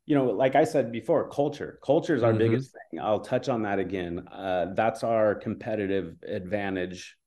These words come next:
Speaker 1: when it comes to not only the brokerage side, but our development side. Um, you know, if you look at a spreadsheet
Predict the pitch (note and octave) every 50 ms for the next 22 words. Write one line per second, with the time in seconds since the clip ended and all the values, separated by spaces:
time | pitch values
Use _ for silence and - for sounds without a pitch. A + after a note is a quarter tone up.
0 | _ - A2+ B2 C3 C3 C3 - D3+ D3 C#3+ C#3+ C#3+ A2+ A2 A#2 A#2+ A#2+ A#2 A#2+
1 | A#2 A2 G2 F#2+ G2 F2 E2+ E2+ F2 F2+ F#2 - - - _ _ A2 A2 A#2 -
2 | A#2 G#2 - - - G2+ F#2+ F#2 F#2 F2+ - G#2 G2+ G2 F#2 F2 E2 D#2+ F#2+ A2
3 | B2+ F#2 D2+ D2 - - - - D2 C#2 C#2+ - _ _ - - _ _ _ _
4 | _ _ _ _ _ _ _ _ _ G#2+ G#2 G2 G2 F#2+ F#2 F#2+ G2+ G2 - -
5 | _ _ _ - - - _ _ _ _ _ _ - D3 A2+ A2 A2 A2+ G#2+ -
6 | - D3+ E3+ E3 D#3 C#3 A#2+ G#2 G#2+ - - - - - A#2+ B2+ C#3 D3 C#3 -
7 | - G#2+ F#2 G2 G2 A2 B2 -